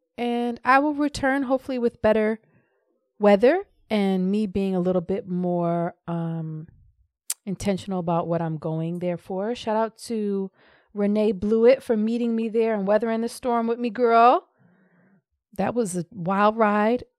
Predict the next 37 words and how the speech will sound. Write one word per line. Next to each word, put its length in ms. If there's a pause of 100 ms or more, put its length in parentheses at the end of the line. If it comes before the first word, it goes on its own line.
(160)
<clears throat> 360 (380)
But 160
yeah. 240 (1080)
I 140
also 720
wanted 300
to 100
shout 380
out 380 (440)
another 800
female 400
entrepreneur. 800
This 180
is 160
in 80
Philly. 500 (440)
A 80
lots 240
of 80
times 340
you 80
guys 580 (380)
will 140
write 260
us 120
and 100
say, 180
"Where 220
should 160
I 180
go 220
in 80
Philly? 320
What 160
should 160
I 200
do?" 360